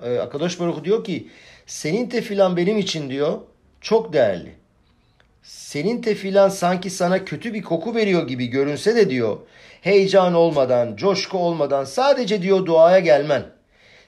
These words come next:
Tefilada sadece Haşem'e bağlantıyı hissetmen," diyor, diyor, "bile," diyor, "benim için büyük bir zevk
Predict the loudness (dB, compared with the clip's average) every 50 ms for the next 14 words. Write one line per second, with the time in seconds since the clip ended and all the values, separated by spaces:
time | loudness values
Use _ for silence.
0 | _ -6 -4 -4 -4 -4 -2 0 2 2 2 0 -2 0 2 2 2 4 2 2
1 | 0 0 2 2 2 2 0 -2 -2 -2 -2 0 0 0 0 2 4 4 4 4
2 | 4 4 2 0 0 -2 -4 -4 -4 -4 -4 -2 0 -2 -2 0 0 0 0 2
3 | 0 0 0 0 0 0 0 0 0 2 2 2 0 -2 -8 -16 _ -14 -8 -6
4 | -4 -4 -4 -4 -2 0 0 0 0 -2 -8 -16 _ _ _ -8 -6 -4 -2 -4
5 | -4 -6 -8 -10 -10 -8 -6 -8 -8 -8 -10 -8 -6 -6 -6 -6 -8 -12